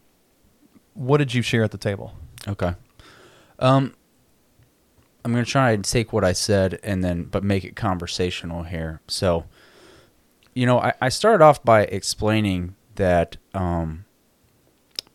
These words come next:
Speaker 2: so one of the things I'm doing with the kids downstairs is working on, on public speaking. And the reason for that is because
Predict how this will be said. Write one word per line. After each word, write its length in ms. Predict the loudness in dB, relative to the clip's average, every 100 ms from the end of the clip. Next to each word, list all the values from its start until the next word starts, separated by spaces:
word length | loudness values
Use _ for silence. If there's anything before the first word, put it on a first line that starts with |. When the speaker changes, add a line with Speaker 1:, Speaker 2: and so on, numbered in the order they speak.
| _ _ _ _
Speaker 2:
so 240 | 2 4
one 120 | 4
of 60 | 2
the 60 |
things 180 | -2 0
I'm 120 | 0
doing 180 | 0 0
with 100 | -2
the 80 | -4
kids 300 | -2 -2 0
downstairs 840 | -2 -2 -4 -2 0 2 0 -4 -12 _ _ _ _ _ -20 _
is 600 | -6 -2 -2 -4 -6 -10 _ _ -2
working 360 | 0 2 0
on, 380 | 0 2 2 -2 -2
on 340 | -2 -2 -4 -2
public 300 | 0 0 -2
speaking. 440 | -4 -4 -4 -4 -2
And 100 | -2
the 60 |
reason 380 | -2 0 0 -2
for 300 | -2 2 2
that 360 | 4 0 0 -4 _ _ _ _
is 200 | -6 -4
because 680 | -4 -8 -2 2 2 0 -4